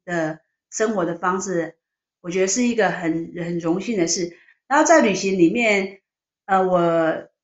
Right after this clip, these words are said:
最喜欢的就是搭便车。其实刚开始搭便车是因为要省钱嘛，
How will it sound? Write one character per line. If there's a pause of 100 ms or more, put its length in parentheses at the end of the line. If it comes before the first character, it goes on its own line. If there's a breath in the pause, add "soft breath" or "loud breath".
(180)
最
喜
欢
的
就
是
搭
便
车。
其
实 (280 soft breath)
刚
开
始
搭
便
车
是
因
为
要
省
钱
嘛，